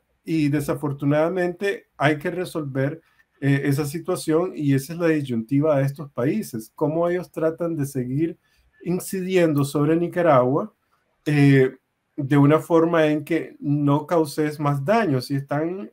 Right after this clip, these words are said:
enfrentados con un riesgo moral, eh, están explorando opciones. Una de ellas puede ser referente a cafta, que muchos de los Estados miembros realmente se dan cuenta que,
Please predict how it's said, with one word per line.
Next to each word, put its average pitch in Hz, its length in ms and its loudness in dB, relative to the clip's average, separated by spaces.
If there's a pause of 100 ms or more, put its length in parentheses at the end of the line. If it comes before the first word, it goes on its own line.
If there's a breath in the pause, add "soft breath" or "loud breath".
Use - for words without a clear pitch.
enfrentados 170 580 -2
con 170 180 0
un 160 100 4
riesgo 143 360 0
moral, 165 480 -2 (600)
eh, 131 680 6
están 151 340 0
explorando 165 580 -2
opciones. 160 680 -4 (1040)
Una 156 300 4
de 156 120 4
ellas 175 200 0
puede 151 320 0
ser 143 360 -2 (200)
referente 139 720 -4
a 143 100 -6
cafta, 139 460 -2 (560)
que 143 120 0
muchos 143 260 2
de 165 80 -2
los 165 140 2
Estados 147 360 0
miembros 160 380 -2
realmente 143 380 -2
se 139 140 -8
dan 131 160 -2
cuenta 139 360 -4
que, 143 340 -4